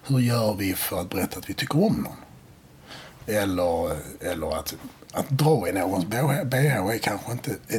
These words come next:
det bästa sättet att, att träffa någon, liksom. Och sen kom jag till U S A och så läste jag high school där. Och, och där är sexualundervisningen delad.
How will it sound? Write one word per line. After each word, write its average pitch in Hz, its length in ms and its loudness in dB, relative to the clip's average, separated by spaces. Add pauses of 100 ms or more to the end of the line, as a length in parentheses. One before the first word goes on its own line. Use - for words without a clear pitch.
(160)
det 147 160 0
bästa - 420 0
sättet - 640 -2 (440)
att, - 140 -4 (560)
att - 140 -4 (120)
träffa - 300 -6
någon, 78 180 -10
liksom. - 260 -10 (1040)
Och 131 160 4
sen 139 80 6
kom 127 180 4
jag 113 100 0
till 120 100 0
U 113 60 2
S 110 120 2
A 175 40 8
och 120 220 4
så 110 80 -2
läste 110 340 0
jag 92 160 0 (920)
high - 280 -4
school 101 280 -2
där. 139 280 2 (140)
Och, 104 200 -2 (180)
och 110 120 -2
där 113 260 0
är 98 40 0
sexualundervisningen 98 1000 0
delad. 120 460 2